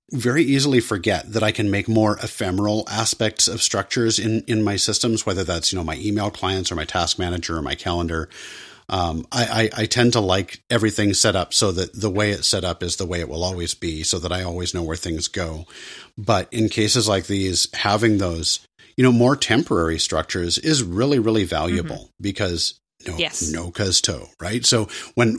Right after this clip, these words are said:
Speaker 1: when,
Speaker 2: Yeah,
Speaker 1: when the
Speaker 2: exactly.
Speaker 1: situation goes away,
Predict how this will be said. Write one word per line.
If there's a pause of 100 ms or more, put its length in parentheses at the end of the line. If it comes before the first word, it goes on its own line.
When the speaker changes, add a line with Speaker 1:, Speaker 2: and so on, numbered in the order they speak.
Speaker 1:
when,
Speaker 2:
Yeah,
Speaker 1:
when
the
Speaker 2:
exactly.
Speaker 1:
situation
goes
away,